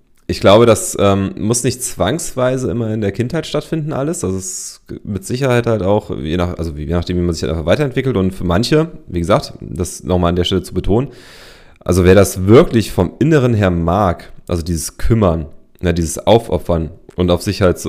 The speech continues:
äh, selber, äh, selber zu verzichten, ähm, da muss ich ja wirklich sagen, das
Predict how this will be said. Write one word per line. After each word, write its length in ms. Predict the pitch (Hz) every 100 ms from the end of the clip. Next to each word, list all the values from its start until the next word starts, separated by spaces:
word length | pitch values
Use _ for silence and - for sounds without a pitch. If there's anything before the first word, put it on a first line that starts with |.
| -
äh, 300 | 87 87 82
selber, 760 | 90 95 92 90 90 87 87
äh, 20 | 85
selber 260 | 90 90
zu 120 | -
verzichten, 520 | 87 90 110 104 90 85 - - - - - - - -
ähm, 480 | 95 92 90 87 80 - - - - - - - - -
da 380 | 87 90 95 98
muss 240 | 107 104
ich 100 | 110
ja 140 | 101 92
wirklich 220 | 101 -
sagen, 320 | 95 101 98
das 280 | 95 -